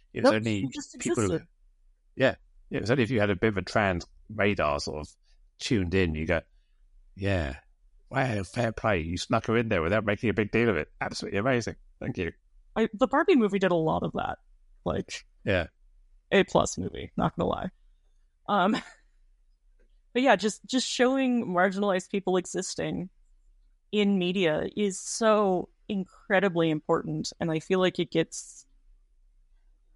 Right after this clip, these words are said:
Speaker 2: I don't wanna say ignored, but kind of downplayed a lot. Um, and I know
Speaker 1: Yeah.
Speaker 2: that traditional publishing is still kind of trying to find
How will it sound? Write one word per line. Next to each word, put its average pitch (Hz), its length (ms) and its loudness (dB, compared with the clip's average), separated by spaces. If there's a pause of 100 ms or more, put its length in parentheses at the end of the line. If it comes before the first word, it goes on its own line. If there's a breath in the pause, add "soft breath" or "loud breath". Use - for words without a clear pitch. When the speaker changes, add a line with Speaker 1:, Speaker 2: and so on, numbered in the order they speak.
(140)
Speaker 2:
I 196 40 -8
don't 226 100 0
wanna 240 80 4
say 208 320 4
ignored, 165 800 0
but 170 180 2
kind 175 280 0
of 160 240 2 (2250)
downplayed 175 560 2 (500)
a 180 40 0
lot. - 280 -2 (1700)
Um, 170 420 -2
and 175 180 0
I 170 80 0
know 196 200 4
Speaker 1:
Yeah. 208 60 2
Speaker 2:
that 208 120 2
traditional 180 480 -2
publishing 170 600 0
is 160 100 -2
still - 240 0
kind 190 300 0
of 170 80 -2
trying 160 300 -2
to 156 60 -4
find 156 640 -4